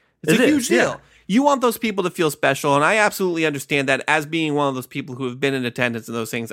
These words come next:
Speaker 1: I get it. You wanna feel like, "I'm the only one who has this precious little thing that I saw, and it's amazing."
Speaker 2: Right.
Speaker 1: Um, on the same token, you know, everybody wants to see it, and you wanna generate some hype, but they, they don't need hype for this movie. This movie's got all the hype
Speaker 2: Yeah.
Speaker 1: behind it.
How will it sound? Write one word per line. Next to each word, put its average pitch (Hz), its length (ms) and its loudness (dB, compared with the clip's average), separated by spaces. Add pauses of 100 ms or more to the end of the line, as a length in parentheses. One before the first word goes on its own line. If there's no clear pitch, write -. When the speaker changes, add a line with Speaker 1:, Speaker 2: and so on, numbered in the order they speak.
Speaker 1:
I 135 120 0
get 123 240 0
it. 117 100 -2
You 135 160 -8
wanna 131 220 -2
feel 131 200 -4
like, 120 340 -4
"I'm 185 200 2
the 220 80 2
only 196 200 0
one 180 280 2
who 165 140 -2
has 165 180 -2
this 156 160 -6
precious 185 360 -4
little 170 220 -2
thing 165 360 -2
that 139 100 2
I 139 80 4
saw, 156 340 2
and 139 100 0
it's 131 140 -4
amazing." 135 540 0 (160)
Speaker 2:
Right. 113 360 -2 (160)
Speaker 1:
Um, 143 600 2
on 180 120 2
the 180 60 0
same 196 280 0
token, 175 480 0
you 165 120 -4
know, 147 400 -2 (480)
everybody 160 400 2
wants 131 260 0
to 135 60 -8
see 131 220 -4
it, 131 40 0
and 135 100 -2
you 139 180 -4
wanna 131 220 2
generate 123 420 -2
some 120 120 -8
hype, 147 260 -2
but 123 200 0 (380)
they, 180 160 2
they 170 260 4
don't 247 220 0
need 175 200 0
hype 127 260 -4
for 127 80 -4
this 113 180 -4
movie. 90 220 -6
This 156 180 0
movie's 208 280 -2
got 165 240 0
all 156 240 2
the 147 120 0
hype 147 120 2
Speaker 2:
Yeah. 269 100 0
Speaker 1:
behind 113 380 -2
it. 73 160 -8